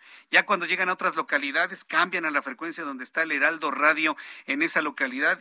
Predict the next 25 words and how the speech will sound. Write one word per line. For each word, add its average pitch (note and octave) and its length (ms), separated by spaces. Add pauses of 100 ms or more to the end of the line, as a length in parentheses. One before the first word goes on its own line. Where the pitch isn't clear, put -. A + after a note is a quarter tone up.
y C#3+ 160
nos C3 180
siguen A#3 380
a - 40
través D#3 360
de D3 80
largas A3+ 520
horas G3+ 440 (480)
de E3 220
camino, F#3+ 540
van D#3+ 220
siguiendo D#3 340
nuestra C3+ 280
señal C#3+ 320
del C3 160
Heraldo C3+ 340
Radio E3 480
y C#3 120
en B2+ 60
específico D3+ 560
estas D3 220
dos C#3 200
horas C#3 200
de A#2+ 80
noticias C#3 580